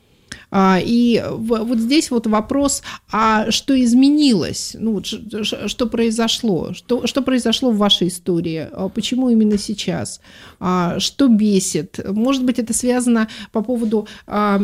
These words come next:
ожидания от ребенка? Ну, то есть, э, ну, грубо говоря,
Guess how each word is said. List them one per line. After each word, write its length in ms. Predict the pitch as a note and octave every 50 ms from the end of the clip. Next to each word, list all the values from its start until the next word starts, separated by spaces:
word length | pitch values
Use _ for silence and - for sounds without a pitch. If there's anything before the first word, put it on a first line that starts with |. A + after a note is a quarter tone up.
| G3+ - -
ожидания 460 | A3+ A3 A#3+ A#3 C4 C4+ C4 B3 A#3
от 100 | A3+ B3
ребенка? 680 | A#3+ A#3 G3 F#3+ F3+ E3+ E3 F3 F3 - - - - - F#3+ - _ _ _ _ _ _ _ _ _ _ _ _ -
Ну, 160 | B3 A#3 A3+
то 140 | A3+ - G3
есть, 300 | F3 F3 F3 - - -
э, 400 | - - D#3+ D#3 D#3 F3 - - -
ну, 100 | A3+ A3+
грубо 240 | G#3+ A#3 A3 G3 F#3+
говоря, 500 | F#3 F#3 F3+ F3+ F3+ F3+ E3+ E3 E3 E3+